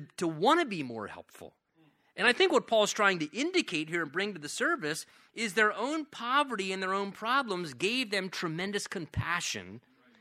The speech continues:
to want to help other people that were hurting. And it was their own hardship they experienced that they knew what it was like to suffer. And because they knew what it was like to suffer,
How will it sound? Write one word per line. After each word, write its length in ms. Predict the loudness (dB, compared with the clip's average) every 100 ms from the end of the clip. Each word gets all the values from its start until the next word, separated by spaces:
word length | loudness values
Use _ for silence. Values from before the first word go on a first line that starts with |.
| _ -8
to 120 | -2
want 180 | 2 2
to 60 |
help 260 | 6 6 6
other 160 | 2
people 340 | 2 0 -2 -6
that 160 | -8 -14
were 100 | -14
hurting. 260 | -14 -16 _ _ _ _ _ _ _ 0
And 120 | 4
it 100 | 6
was 180 | 8 8
their 180 | 10 8
own 260 | 8 6 4
hardship 720 | 2 4 6 4 2 0 0
they 220 | 0 0
experienced 720 | -2 -4 0 2 2 -2 -10 -16 0
that 260 | 4 4 4
they 240 | 2 4
knew 300 | 2 0 -2
what 120 | 0 0
it 80 |
was 220 | 0 -2 -2
like 320 | -2 -2 -8
to 80 | -6
suffer. 480 | -2 -2 -2 -6 -8 _ _ _ _ _ _ 0
And 180 | 2 4
because 360 | 4 4 4 6
they 260 | 6 6
knew 160 | 6 4
what 100 | 4
it 80 | 4
was 180 | 2
like 260 | 4 4 2
to 80 | -4
suffer, 480 | -2 0 -2 -6